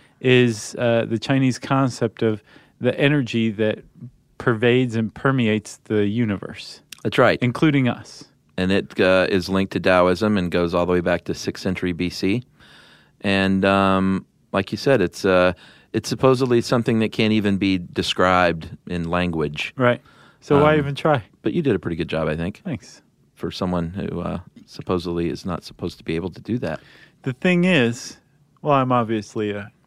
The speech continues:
Speaker 1: an incredible person. <laughs> The thing is, um, this qi, this energy,
Speaker 2: Uh-huh.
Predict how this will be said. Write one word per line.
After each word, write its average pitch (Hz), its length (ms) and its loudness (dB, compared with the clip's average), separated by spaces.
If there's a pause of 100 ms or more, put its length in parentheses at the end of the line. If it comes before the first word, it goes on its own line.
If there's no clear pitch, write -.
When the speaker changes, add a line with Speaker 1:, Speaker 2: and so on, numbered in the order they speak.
(180)
Speaker 1:
an 113 80 -8
incredible 110 520 -4
person. 127 440 -6
<laughs> - 60 -20 (920)
The 170 180 4
thing 180 300 4
is, 160 400 2
um, 123 400 4 (480)
this 123 260 2
qi, 123 460 0 (100)
this 117 180 -2
energy, 113 600 2
Speaker 2:
Uh-huh. 85 240 -2